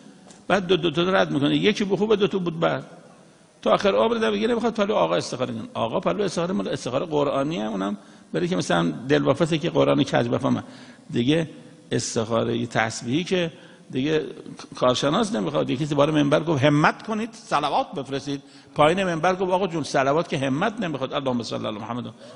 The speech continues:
می‌گیم بخیر؟ اللهم صل علی محمد. می‌گیم می‌خوای کوه هیمالیا بکنیم که همت کنیم؟ بله. اومد پالا یکی کسی گفت: «آقا، استخاره کن.» گفت: «نیت داری؟» گفت: «نیتش هم خودت بکن.»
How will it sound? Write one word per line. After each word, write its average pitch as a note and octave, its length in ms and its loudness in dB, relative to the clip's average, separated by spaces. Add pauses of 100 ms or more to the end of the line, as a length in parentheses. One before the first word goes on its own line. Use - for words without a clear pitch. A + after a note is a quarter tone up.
می‌گیم D3 300 2
بخیر؟ F3+ 240 4 (1040)
اللهم C3+ 360 2
صل D3 160 -2
علی C#3 300 0
محمد. C3+ 560 -2 (600)
می‌گیم D4 260 6
می‌خوای F3+ 280 2
کوه G#3 240 4
هیمالیا D#3 680 4
بکنیم A3+ 340 0
که D#3+ 120 0
همت C#3+ 300 -2
کنیم؟ A#2 260 -6 (1300)
بله. - 320 -8 (400)
اومد D#3 180 6
پالا D#3+ 220 2
یکی D3+ 160 0
کسی D3+ 200 0
گفت: D#3 200 0
«آقا، C#3 140 2
استخاره C#3 500 2
کن.» C#3 120 0
گفت: D3 180 0
«نیت D3+ 340 4
داری؟» E3+ 160 0
گفت: E3 160 -2
«نیتش D#3+ 320 -2
هم F#3 100 -2
خودت C3 240 0
بکن.» A#2+ 280 -8